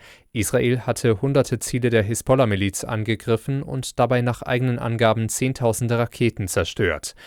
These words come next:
Dem libanesischen Gesundheitsministerium zufolge wurden bei den Angriffen mehr als dreihundertfünfzig Menschen getötet und mehr als eintausendzweihundert verletzt.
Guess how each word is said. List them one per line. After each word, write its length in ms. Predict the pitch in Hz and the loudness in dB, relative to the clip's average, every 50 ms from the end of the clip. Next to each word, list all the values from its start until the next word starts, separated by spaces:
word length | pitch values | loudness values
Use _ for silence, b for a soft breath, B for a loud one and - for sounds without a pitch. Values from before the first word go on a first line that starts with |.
| B B B B - | B B B B -4
Dem 160 | 107 90 85 | -4 -2 -2
libanesischen 720 | 85 90 87 95 90 85 90 92 98 - 113 98 - 110 95 | -2 -2 0 0 0 0 0 -2 0 0 0 0 0 0 0
Gesundheitsministerium 1160 | 101 90 110 139 151 147 120 101 - - 110 107 107 - - - 120 110 104 113 110 107 110 | 0 2 2 0 0 0 0 0 0 -2 0 0 0 -2 -2 -2 -2 0 0 2 0 0 0
zufolge 560 | - - 110 - - 117 113 117 147 143 131 | -2 -4 -4 2 2 2 2 4 2 -2 0
wurden 200 | 139 135 131 127 | 0 -2 0 0
bei 120 | 123 131 123 | 0 0 0
den 160 | 123 120 123 | 0 -2 -2
Angriffen 600 | - 123 120 123 - - 131 120 - - 123 117 | -4 -6 -6 -6 -2 -2 -2 -2 0 -2 -4 -2
mehr 180 | 113 117 117 - | 0 0 0 2
als 280 | - 117 113 - - - | 2 0 -2 -2 -4 -4
dreihundertfünfzig 1000 | 120 107 120 135 127 139 127 123 120 - - - 120 120 - - - 120 - - | 0 2 2 2 0 -2 -2 -2 -4 -4 -4 -4 -4 -4 -4 -2 -2 -2 0 0
Menschen 320 | 113 110 107 - - 117 | -2 -2 -2 -2 -2 0
getötet 720 | 104 113 104 - - 117 113 - - 139 - - - - - | 0 0 -2 0 0 -2 0 0 0 -2 -2 -2 -10 -14 -12
und 300 | - 139 127 127 - - | -8 -8 -8 -8 -6 -6
mehr 200 | 127 120 123 - | -2 -2 -2 -2
als 220 | - 127 127 - - | -2 -4 -4 -6 -6
eintausendzweihundert 1120 | 131 131 131 - - 123 113 - 123 117 - - - 113 104 98 107 104 101 104 104 - | -4 -4 -4 -4 -2 -4 -2 -2 -4 -6 -4 2 4 4 4 4 2 0 0 0 -2 -2
verletzt. 600 | - - 127 113 110 95 - - - - - | 0 0 2 4 4 2 0 -2 -8 -10 -10